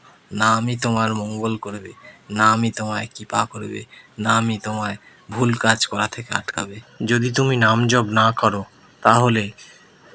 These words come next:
জেনে শুনো ভুল কাজ হয়ে যাবে, তুমি নিজেকে আটকাতে পারবে না। সব জ্ঞান আছে তোমার যে এটা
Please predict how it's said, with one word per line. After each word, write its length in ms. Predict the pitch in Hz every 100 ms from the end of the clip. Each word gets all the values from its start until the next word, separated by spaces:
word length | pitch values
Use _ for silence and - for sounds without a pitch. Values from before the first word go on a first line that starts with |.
| - 107 -
জেনে 300 | 127 131 127
শুনো 500 | - 127 127 113 110 - _ _ -
ভুল 260 | 107 117 113
কাজ 260 | - 110 101 -
হয়ে 180 | 104
যাবে, 280 | 101 101 101 104 - - -
তুমি 220 | 110 113
নিজেকে 380 | 113 113 113 113
আটকাতে 460 | 113 - 117 107 110
পারবে 320 | 107 101 101
না। 100 | 101 - - -
সব 420 | - - 120 113
জ্ঞান 260 | 107 117 120
আছে 240 | 120 117
তোমার 320 | 107 113 104 95 - -
যে 140 | - 117
এটা 160 | -